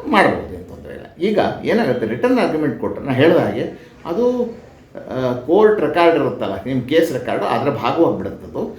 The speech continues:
ಅದು ಯಾವತ್ತೂ ಅಲ್ಲಿರುತ್ತೆ. ಮತ್ತು ನೀವು ಕೊಟ್ಟಿರೋ, ಕೊಟ್ಟಿರ್ತಕ್ಕಂಥ,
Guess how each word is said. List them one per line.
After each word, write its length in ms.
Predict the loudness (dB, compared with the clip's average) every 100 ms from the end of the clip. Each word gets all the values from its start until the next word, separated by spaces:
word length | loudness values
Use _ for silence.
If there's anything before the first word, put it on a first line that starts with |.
| -12 -2
ಅದು 120 | 4
ಯಾವತ್ತೂ 380 | 6 6 4 2
ಅಲ್ಲಿರುತ್ತೆ. 580 | -2 -4 -6 -8 -6 -4
ಮತ್ತು 240 | 0 2 2 -2 -6 0
ನೀವು 180 | 0 2
ಕೊಟ್ಟಿರೋ, 240 | 2 2 0 -4 -8 -4
ಕೊಟ್ಟಿರ್ತಕ್ಕಂಥ, 640 | -2 -2 -4 -4 -4